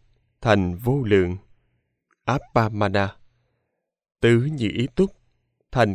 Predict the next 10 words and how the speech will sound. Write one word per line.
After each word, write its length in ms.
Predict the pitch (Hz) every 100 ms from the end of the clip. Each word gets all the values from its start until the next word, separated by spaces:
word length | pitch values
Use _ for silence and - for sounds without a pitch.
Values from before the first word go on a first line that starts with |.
| -
cảnh 320 | 101 90 104
vô 280 | 127 143 147
lượng. 320 | 107 95 95 95 _ _ _ _ _ _ _ _ _ _
Tứ 160 | 110
như 380 | 110 131 156 110 -
ý 140 | 113
túc, 260 | - 190 - _ _ _ _ -
thành 360 | 113 92 90 107
tinh 300 | 135 135 131
lương. 260 | 131 135 127